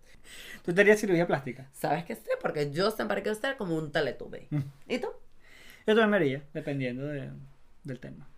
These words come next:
Speaker 2: Pero no con cualquier, con cualquier persona. Si yo me la hago, me la haría con alguien profesional y en que yo pueda confiar.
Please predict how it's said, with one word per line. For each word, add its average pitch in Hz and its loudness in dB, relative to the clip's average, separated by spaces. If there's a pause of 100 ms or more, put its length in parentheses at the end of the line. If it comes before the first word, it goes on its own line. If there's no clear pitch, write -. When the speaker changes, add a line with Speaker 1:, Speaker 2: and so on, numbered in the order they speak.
(100)
Speaker 2:
Pero 233 6
no 254 8
con 330 4
cualquier, 294 2
con 233 -2
cualquier 180 0
persona. 104 -4
Si - -8
yo 180 -2
me 247 0
la 269 2
hago, 247 -2
me 285 -2
la 226 0
haría 185 0
con 208 -4
alguien 202 -2
profesional 180 0
y 269 0
en 233 -4
que 175 -4
yo 143 -2
pueda 156 4
confiar. 143 -4